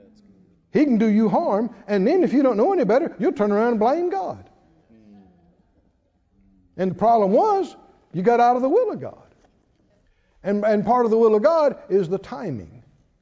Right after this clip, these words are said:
You can almost hear people saying, "Well, you mean I'm gonna have to pray and find out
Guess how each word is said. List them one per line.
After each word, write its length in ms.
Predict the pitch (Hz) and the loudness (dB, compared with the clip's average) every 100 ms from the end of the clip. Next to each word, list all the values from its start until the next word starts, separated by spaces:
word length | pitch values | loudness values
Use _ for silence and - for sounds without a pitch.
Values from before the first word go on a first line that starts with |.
| _ _ 110 107 92 _ _ _ _ _ _ _ _ _ _ _ _ _ _ | _ _ _ _ _ _ _ _ _ _ _ _ _ _ _ _ _ _ _
You 80 | 123 | -14
can 60 | 143 | -10
almost 240 | 143 135 | -8 -8
hear 120 | 160 | -8
people 240 | 147 139 123 | -10 -10 -8
saying, 240 | 156 139 | -8 -6
"Well, 140 | 123 101 _ _ _ _ _ _ _ - | -8 -14 _ _ _ _ _ _ _ -8
you 140 | 285 | -6
mean 180 | 392 320 | -4 -4
I'm 160 | 254 | -6
gonna 200 | 320 320 | -6 -8
have 240 | 240 269 - | -8 -10 -12
to 80 | 135 | -16
pray 380 | - 147 247 | -8 -4 -2
and 120 | 370 240 | -4 -8
find 400 | 151 220 285 226 | -8 -6 -4 -6
out 280 | 302 339 | -6 -10